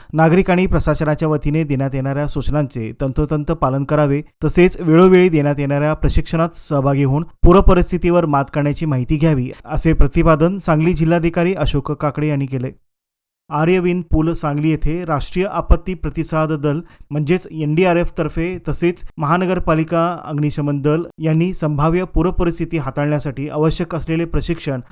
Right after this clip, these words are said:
व प्रत्यक्ष पूरपरिस्थितीमध्ये येणाऱ्या समस्या हाताळण्याचे प्रात्यक्षिक जिल्हाधिकारी अशोक काकडे व महानगरपालिका आयुक्त सत्यम गांधी यांच्या उपस्थितीत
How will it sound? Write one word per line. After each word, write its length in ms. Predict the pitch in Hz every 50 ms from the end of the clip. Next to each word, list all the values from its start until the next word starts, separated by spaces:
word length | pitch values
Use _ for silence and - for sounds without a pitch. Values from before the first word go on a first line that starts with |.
| - 165
व 100 | 175 180
प्रत्यक्ष 480 | - 190 165 - - 202 190 - -
पूरपरिस्थितीमध्ये 1040 | 214 202 - 170 170 175 175 - 175 165 147 - 170 165 175 160 156 156 165 175 170
येणाऱ्या 340 | 160 147 143 143 147 151 147
समस्या 500 | - - 151 156 156 - - 160 147 147
हाताळण्याचे 640 | 156 147 127 131 - 151 147 151 151 147 147 - 160
प्रात्यक्षिक 540 | - 151 127 - - 160 - - 147 - - - - 135
जिल्हाधिकारी 580 | 131 156 165 170 165 175 165 180 170 165 190
अशोक 260 | 175 151 117 135 156
काकडे 420 | 139 156 151 143 - 147 151 170 175 - -
व 140 | 143 156 160
महानगरपालिका 960 | 165 160 139 135 156 170 170 175 170 175 165 170 156 156 156 170 175 175 180
आयुक्त 400 | 175 170 165 160 156 156 - 185
सत्यम 440 | 175 - - 151 - - 160 147 147
गांधी 340 | 139 151 151 143 143 170 175
यांच्या 280 | 165 139 135 - 160
उपस्थितीत 560 | 147 131 - - - 175 - 156 135 - 143